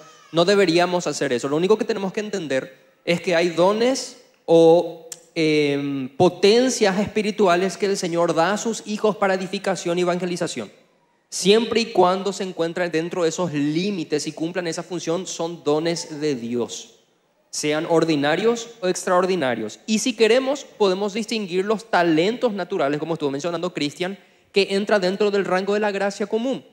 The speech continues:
Por ejemplo, hay músicos que tienen talento para la música, pero literalmente pueden cantar cualquier cosa. Ellos tienen talento,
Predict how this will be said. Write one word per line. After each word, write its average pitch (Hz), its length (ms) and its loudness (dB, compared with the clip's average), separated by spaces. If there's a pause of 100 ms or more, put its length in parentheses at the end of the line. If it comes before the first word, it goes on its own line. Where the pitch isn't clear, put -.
(440)
Por 175 140 4
ejemplo, 214 580 2
hay 165 140 2
músicos 202 800 0
que 156 140 -4
tienen 127 360 -8
talento 123 600 -2
para 233 160 2
la 247 100 0
música, 180 580 -2
pero 135 200 -2
literalmente 143 680 -2
pueden 147 300 -4
cantar 151 340 -6
cualquier 139 640 -4
cosa. 185 360 -2 (480)
Ellos 147 280 -2
tienen 202 320 0
talento, 220 520 2